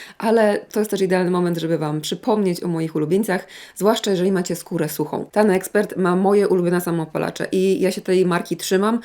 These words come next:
Słuchajcie, ja nie mam wyłączności na Tan Expert,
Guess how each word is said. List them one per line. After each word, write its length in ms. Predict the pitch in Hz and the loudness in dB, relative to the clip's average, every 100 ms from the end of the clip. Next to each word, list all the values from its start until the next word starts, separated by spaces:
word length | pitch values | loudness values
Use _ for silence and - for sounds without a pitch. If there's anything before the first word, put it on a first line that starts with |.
| - | -8
Słuchajcie, 300 | - 220 196 | -4 -2 2
ja 100 | 208 | 2
nie 160 | 226 262 | 2 2
mam 200 | 208 196 | 2 2
wyłączności 720 | 190 202 185 - 208 214 - | 2 2 2 0 0 0 -2
na 100 | 165 | -4
Tan 160 | 170 175 | -2 -2
Expert, 480 | 165 - 220 247 | -2 -4 -4 -4